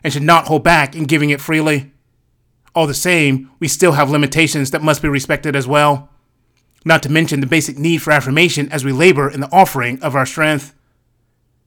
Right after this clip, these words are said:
In the end, faithfully move the mountains God has given you to move, but don't let the surface pressure of unrealistic expectations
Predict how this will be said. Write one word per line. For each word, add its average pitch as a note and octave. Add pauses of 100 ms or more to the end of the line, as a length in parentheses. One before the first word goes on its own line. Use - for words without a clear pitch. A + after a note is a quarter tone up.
(480)
In D3
the C#3+
end, C#3+
faithfully D3+
move D#3
the C#3
mountains C#3+
God D#3
has C3+
given D3
you C#3
to C3+
move, D3 (560)
but D3+
don't D#3+
let D#3 (160)
the D3+
surface C#3+
pressure D#3
of E3
unrealistic E3
expectations C3+